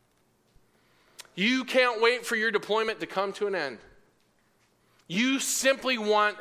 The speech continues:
nothing else except to spend time with them. And finally, the day comes.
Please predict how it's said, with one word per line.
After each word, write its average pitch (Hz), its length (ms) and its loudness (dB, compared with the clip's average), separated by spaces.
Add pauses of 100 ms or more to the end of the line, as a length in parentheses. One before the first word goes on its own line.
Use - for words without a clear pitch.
(280)
nothing 175 840 -4
else 170 640 -4 (360)
except - 840 -4 (200)
to 131 80 -12
spend 139 320 -8
time 127 280 -10
with - 160 -16
them. 92 160 -10 (2000)
And - 140 -16
finally, 123 380 -6
the 104 120 -8
day 110 220 -4
comes. - 560 -12